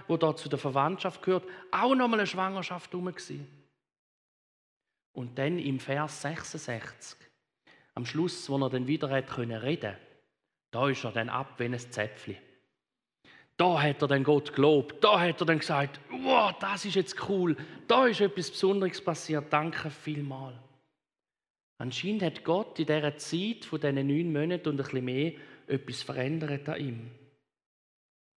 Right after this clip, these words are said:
Ich glaube, Gott hat ganz persönlich angefangen, den Virus beim Zacharias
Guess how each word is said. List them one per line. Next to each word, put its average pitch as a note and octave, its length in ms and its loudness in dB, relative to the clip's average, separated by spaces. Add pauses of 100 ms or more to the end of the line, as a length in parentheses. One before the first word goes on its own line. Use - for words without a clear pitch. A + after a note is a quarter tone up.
(720)
Ich - 120 -6
glaube, F#3+ 300 4
Gott G3+ 260 4
hat F3 160 2
ganz F3+ 320 2
persönlich F3+ 800 2
angefangen, E3 640 4
den D3 220 4
Virus G3 420 0
beim D3+ 200 0
Zacharias D3 1000 -4